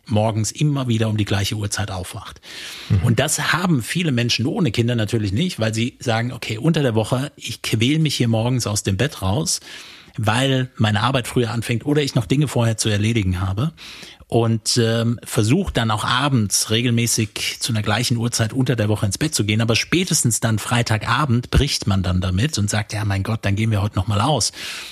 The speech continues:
Speaker 1: Wir gehen was Leckeres essen, ich mache Party.“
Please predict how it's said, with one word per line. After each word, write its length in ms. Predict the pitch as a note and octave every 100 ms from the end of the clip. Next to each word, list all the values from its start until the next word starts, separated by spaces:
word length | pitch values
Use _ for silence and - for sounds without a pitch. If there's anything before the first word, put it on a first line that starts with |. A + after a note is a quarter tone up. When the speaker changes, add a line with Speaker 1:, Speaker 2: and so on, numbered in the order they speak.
| - - -
Speaker 1:
Wir 240 | G#2 G#2
gehen 360 | A2 G#2+ G#2 G2 - -
was 120 | -
Leckeres 340 | G#2+ G#2 G#2 -
essen, 480 | C#3 - A2 G#2 G#2 -
ich 140 | - -
mache 160 | G2+
Party.“ 580 | - - B2 - A2 G#2+